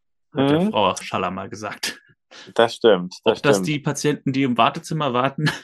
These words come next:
Speaker 1: <laughs> auch so empfinden,
Speaker 2: <laughs>
Speaker 1: sei mal dahingestellt.
Speaker 2: Es wäre lustig, wenn man die Folge sehen würde aus der Sicht eines wartenden Patienten. An einem Tag rennt jemand raus, „Ich brauch doch kein E K G.“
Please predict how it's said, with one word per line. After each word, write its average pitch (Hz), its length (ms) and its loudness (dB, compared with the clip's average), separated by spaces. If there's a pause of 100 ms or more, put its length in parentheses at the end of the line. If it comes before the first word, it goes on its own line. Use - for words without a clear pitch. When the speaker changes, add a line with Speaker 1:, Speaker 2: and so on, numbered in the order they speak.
(120)
Speaker 1:
<laughs> - 240 -20
auch 156 200 2
so - 140 2
empfinden, 180 500 2 (280)
Speaker 2:
<laughs> - 240 -8
Speaker 1:
sei - 200 -4
mal 143 140 4
dahingestellt. - 760 0 (560)
Speaker 2:
Es - 180 4
wäre 156 200 10
lustig, 156 440 4
wenn 147 140 6
man 143 160 2
die 139 100 -8
Folge 147 340 0
sehen 135 260 -8
würde 131 180 -2
aus 123 160 -2
der 120 220 0 (160)
Sicht - 420 -8
eines 131 260 -2
wartenden 120 360 4
Patienten. 131 520 0
An 120 140 0
einem 127 220 0
Tag 123 220 2 (100)
rennt 113 220 4
jemand 135 300 -4
raus, 135 200 4
„Ich 180 120 -16
brauch 262 240 4
doch 302 160 -4
kein 165 220 0
E 147 120 -8
K 143 160 2
G.“ 143 280 -2